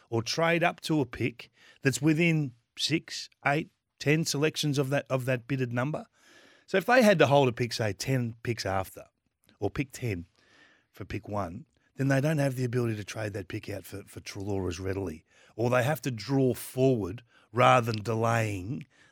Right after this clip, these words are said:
that first round selection. So instead of tipping that out, um, yeah, like Sam Darcy at pick two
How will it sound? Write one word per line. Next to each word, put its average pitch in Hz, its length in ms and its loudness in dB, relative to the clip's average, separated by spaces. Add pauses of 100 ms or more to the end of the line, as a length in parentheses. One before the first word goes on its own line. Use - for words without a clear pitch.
that 117 160 -6
first 107 320 -4
round 98 240 -4
selection. 98 400 -6
So 123 100 -2
instead 120 280 0
of 127 160 2 (260)
tipping 131 300 0
that 110 180 4
out, 113 240 4 (500)
um, 101 640 0 (560)
yeah, - 140 -8 (100)
like 117 140 -6
Sam 185 200 6
Darcy 123 360 6
at 104 100 -8
pick 113 160 -8
two 98 320 -4